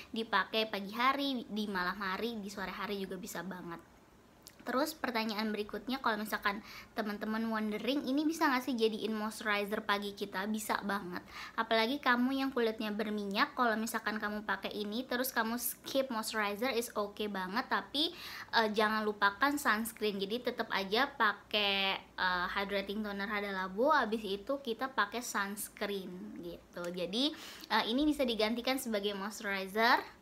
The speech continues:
tapi nggak bisa kamu pakai ini doang di pagi hari, harus tetap pakai sunscreen karena sunscreen is a must guys, eh, wajib banget untuk melindungi kulit kita dari sinar matahari ya gitu.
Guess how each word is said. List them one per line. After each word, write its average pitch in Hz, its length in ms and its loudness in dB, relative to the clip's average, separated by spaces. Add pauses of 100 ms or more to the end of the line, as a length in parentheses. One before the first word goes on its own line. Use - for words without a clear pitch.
(240)
tapi 320 640 2 (320)
nggak 190 240 0
bisa 254 480 6 (580)
kamu 247 640 2
pakai 226 320 2
ini 220 80 0
doang 269 320 6
di 247 80 2
pagi 214 240 0
hari, 220 320 0
harus 214 400 0
tetap 247 320 -2
pakai 220 240 -2
sunscreen 208 560 -2
karena 202 320 0 (320)
sunscreen 247 720 4
is 226 240 2
a - 40 -4
must 214 440 0
guys, 190 320 -2 (160)
eh, 185 80 -2
wajib 190 440 -2
banget 180 440 -2
untuk 208 320 -4
melindungi 202 560 -4
kulit 196 240 -6
kita 220 320 -2
dari 214 480 0 (320)
sinar 214 400 0
matahari 208 720 0
ya 196 60 -6 (180)
gitu. - 400 -10